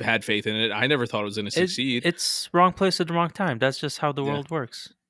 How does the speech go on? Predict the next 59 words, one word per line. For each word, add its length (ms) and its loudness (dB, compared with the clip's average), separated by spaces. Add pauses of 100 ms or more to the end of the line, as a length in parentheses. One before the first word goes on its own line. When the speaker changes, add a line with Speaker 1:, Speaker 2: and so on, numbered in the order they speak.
Speaker 1:
A-, 180 2
as 220 6
I 120 8
always 240 10
say, 180 8
I 200 4
love 360 4
to 80 -2
be 320 0
in 260 0
certain, 480 2
in 60 -2
situations 460 -2
like 140 0
this. 240 -2
I 120 4
love 380 2
to 60 -10
be 140 2
proven 320 -2
wrong. 280 0 (840)
Speaker 2:
Nah, 260 0
I 40 0
like 140 2
Speaker 1:
I 40 6
would 100 6
Speaker 2:
call-, 140 6
Speaker 1:
love 220 8
to 40 10
Speaker 2:
I, 40 10
Speaker 1:
have 60 8
Speaker 2:
I 40 6
Speaker 1:
been 80 8
Speaker 2:
like 100 6
Speaker 1:
proven 200 6
Speaker 2:
being 100 4
Speaker 1:
wrong 200 6
Speaker 2:
right. 40 -2
Speaker 1:
on 80 0
this 180 -4
one. 200 -10
Speaker 2:
I 40 -4
like 220 -6
being 180 -10
right. 240 -12 (1400)
Speaker 1:
<laughs> 100 2 (420)
Speaker 2:
I 120 -4
like 220 -4
being 240 -8
right. 220 -10 (520)
Speaker 1:
If 180 4
this 180 8
would 160 8
have 120 8
succeeded, 480 2
it 80 4
would 180 4
have 80 -2
benefited 520 2